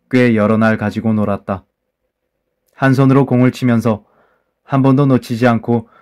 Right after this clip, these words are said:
동네를 한 바퀴 돌기도 하고 골목 아이들이 지켜보는 앞에서 오른쪽 왼쪽 다리를 번갈아 휙휙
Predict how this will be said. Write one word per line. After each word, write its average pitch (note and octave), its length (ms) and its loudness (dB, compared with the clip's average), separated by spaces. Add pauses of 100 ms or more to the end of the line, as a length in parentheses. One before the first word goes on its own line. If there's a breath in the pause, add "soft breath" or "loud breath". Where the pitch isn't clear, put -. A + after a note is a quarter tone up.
(140 soft breath)
동네를 A2+ 380 2
한 A#2+ 160 -4
바퀴 B2 240 -2
돌기도 A2 400 -2
하고 F#2 320 -8 (920)
골목 C3 360 4
아이들이 B2 560 2 (280 soft breath)
지켜보는 B2 520 0
앞에서 G#2+ 460 -4 (500)
오른쪽 A#2 460 2
왼쪽 A#2 280 2
다리를 A#2 420 2
번갈아 G#2+ 520 -2 (300 soft breath)
휙휙 C3 500 0